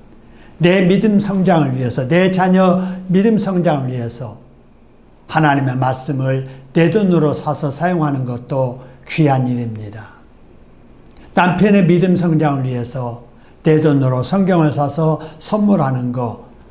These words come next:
아주 귀한 선물이 되겠지요. 우리 교회 새가족들에게는 오 주간의 새가족 성경 공부를 마치면 교회 마크가 새겨진 성경을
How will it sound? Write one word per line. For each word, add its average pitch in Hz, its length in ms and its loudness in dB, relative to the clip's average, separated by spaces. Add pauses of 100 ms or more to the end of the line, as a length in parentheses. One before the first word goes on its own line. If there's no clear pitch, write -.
(260)
아주 117 300 -2
귀한 139 480 0
선물이 151 500 -2
되겠지요. 120 800 -8 (1900)
우리 156 200 0
교회 143 340 2
새가족들에게는 131 1000 -2 (800)
오 175 180 4
주간의 151 640 2 (640)
새가족 202 420 2
성경 208 380 0
공부를 139 340 -2
마치면 123 680 -4 (800)
교회 131 260 2
마크가 147 500 2
새겨진 127 640 -2 (280)
성경을 131 800 0